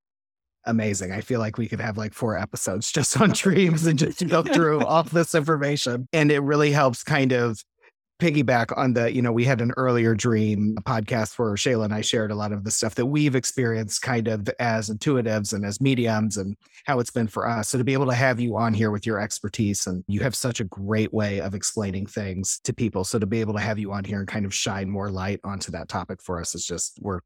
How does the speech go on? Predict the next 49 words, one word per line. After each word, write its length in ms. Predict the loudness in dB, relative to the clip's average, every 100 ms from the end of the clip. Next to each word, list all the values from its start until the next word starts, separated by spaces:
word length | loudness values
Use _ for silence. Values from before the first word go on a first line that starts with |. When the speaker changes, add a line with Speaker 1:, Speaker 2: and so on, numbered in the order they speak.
| _
Speaker 1:
s-, 160 | -14 -14 -12
just 200 | -10 -10
a 60 | -10
thousand 340 | -6 -6 -6
times 260 | -8 -12 -10
grateful. 560 | -10 -12 -14 -18 -18 -8
So 360 | -4 -4 -4 -4 0
Speaker 2:
Yeah, 160 | 2 2
thank 180 | 0 0
you 60 |
so 140 | -2 0
much 160 | 0 -2
for 100 | -4
having 300 | -4 -2 -4
me 120 | -6
as 140 | -6
well. 300 | -6 -6 -8 _ _ -20 _
Speaker 1:
Of 160 | -6 -2
course, 440 | -2 0 0 -4 -6
of 140 | -8
course. 460 | -2 0 0 -4 -8 -10 -6
Where, 680 | 0 4 6 6 6 4 0
if 240 | -2 -2 0
any 180 | 2 4
of 80 | 6
our 140 | 4
listeners 420 | 4 4 2 2 2
would 120 | 0
be 120 | 0
interested 560 | 0 -2 0 0 0 0
in 140 | 0
getting 280 | 4 6 6
a 60 |
dream 200 | 6 4
interpretation 920 | 4 2 -2 0 2 2 4 4 4 4
or 160 | 0
getting 260 | 0 0 0
to 80 | 2
know 180 | 4 6
you 220 | 6 4
or 160 | 2
follow 360 | 0 2 4 4
you, 380 | 4 4 2 0
where 220 | -2 -2 0
could 160 | 0
they 120 | 0
find 280 | -2 -2 -2
you 80 | -6
at? 160 | -12 -18